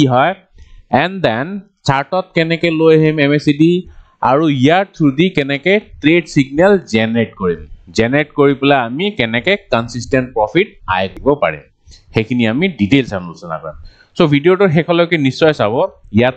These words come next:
মই এম এ চি ডিৰ বিষয়ে ডিটেইলছ আলোচনা কৰিম। কিছুমান ট্ৰেডাৰ্ছে কি কৰে, পাৰ্চিয়েলি ভিডিঅ'টো চাই, চাই পেলাই আকৌ এৰি দিয়ে। চ' তেওঁলোকৰ জ্ঞানখিনি আধৰুৱা হৈ থাকে। যদি আপোনালোকে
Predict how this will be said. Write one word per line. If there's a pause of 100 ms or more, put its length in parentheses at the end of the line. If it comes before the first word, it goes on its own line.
মই (280)
এম
এ
চি
ডিৰ
বিষয়ে
ডিটেইলছ
আলোচনা (100)
কৰিম। (680)
কিছুমান
ট্ৰেডাৰ্ছে
কি (100)
কৰে, (120)
পাৰ্চিয়েলি
ভিডিঅ'টো
চাই, (160)
চাই
পেলাই
আকৌ (360)
এৰি
দিয়ে। (420)
চ'
তেওঁলোকৰ (120)
জ্ঞানখিনি (480)
আধৰুৱা
হৈ
থাকে। (560)
যদি (120)
আপোনালোকে